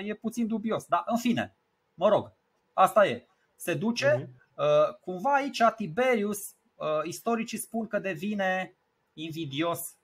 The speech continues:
Speaker 1: pe, pe succesul lui Germanicus.
Speaker 2: De fapt, aici vreau să te aduc să zici. Uh, ai-, aici vreau să te aduc. Uh, Germanicus are ceva ce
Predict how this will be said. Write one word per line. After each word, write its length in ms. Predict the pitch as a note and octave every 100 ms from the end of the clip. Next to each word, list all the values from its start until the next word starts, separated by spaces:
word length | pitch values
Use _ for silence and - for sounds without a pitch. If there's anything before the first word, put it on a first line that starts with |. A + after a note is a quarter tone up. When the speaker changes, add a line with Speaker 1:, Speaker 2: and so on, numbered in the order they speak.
| _ _ _
Speaker 1:
pe, 180 | D3 D3+ D3 C#3+ C#3 C#3 _ _ _ _
pe 100 | -
succesul 400 | D#3+ D#3+ F#3+ F3
lui 80 | D#3
Germanicus. 680 | C3 C3 C3 G#2 G2 G2 - _ _ _ _
Speaker 2:
De 140 | - B2
fapt, 240 | C#3 D#3
aici 200 | D#3+ D3+
vreau 300 | C#3 B2+ B2
să 100 | A#2
te 100 | - A2 A2 G#2 F#2+
aduc 300 | A2 A2+ -
să 120 | G#2+
zici. 360 | F#2+ G2 F#2 - _ G#2+
Uh, 1400 | G#2 G2+ G2+ G2+ G2 G2 G2+ E2+ G#2+ G#2 G#2+ G2+ G2+ F2+
ai-, 240 | A2+ B2+ B2
aici 260 | A#2 C#3
vreau 240 | B2+ B2+ A#2
să 100 | -
te 80 |
aduc. 340 | G#2 F#2+ F2 - _ _ _ _ _ _ -
Uh, 260 | G#2 G2+
Germanicus 840 | G2+ G#2+ A2 D#3+ F3 - G2+ A#2+ - _ _ _ _ - _
are 680 | B2 C#3 D#3 E3+ E3+ C3 _ _ _
ceva 540 | - A2+ G#2 G2 D#3 _ _
ce 560 | - A#2 A2 B2+ C#3